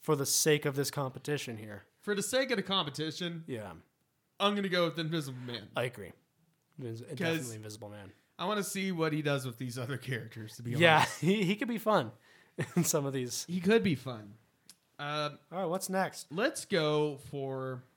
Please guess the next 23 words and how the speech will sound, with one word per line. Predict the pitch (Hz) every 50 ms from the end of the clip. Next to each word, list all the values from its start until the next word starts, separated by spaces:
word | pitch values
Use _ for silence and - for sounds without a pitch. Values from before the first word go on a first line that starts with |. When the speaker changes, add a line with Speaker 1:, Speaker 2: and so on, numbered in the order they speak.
| _ _ _ _ - - -
Speaker 2:
another | 151 147 156 165 175 165
classic | 170 - - - - 175 165 156 160 160 - - 175 - -
kind | - 175 170 147
of | 143
monster | 143 143 147 147 139 - 143 139
situation | - - 147 135 - 135 131 127 127 123 120 - 170 175 185 190 190 - -
Speaker 1:
Okay. | 147 - - 143 151 - - _ _
Speaker 2:
with | - 127 -
a | 131
twist. | - - - 160 143 110 - - - - - - - - - _ _ _ _ _ _ _ _ _ _ _ _ _
<laughs> | - - - - - - - 151
Speaker 1:
Twist. | - 147 151 180 139 123 131 143 135 - - - - - - - - _ _
Speaker 2:
So, | - - - 175 165 147 117 -
the | 127 135
Wolfman | 127 120 123 156 226 262 - - 147 135 127 110 87 95 123 147 170 - _ _ _ _ -
Speaker 1:
Ooh. | 160 175 208 180 147 131 123 147 - _ - - - - _ -
Speaker 2:
versus | 120 120 131 151 220 294 285 - - 139 123 123 135 151 - - - - - - - - - _ _ _ _
the | 151 151
American | 151 143 139 139 135 135 139 - 147 143
Werewolf | 143 143 147 143 151 151 151 170
in | 165 156
London. | 151 175 208 220 180 117 - - - 165
Speaker 1:
Mm. | 175 233 269 262 247 208 180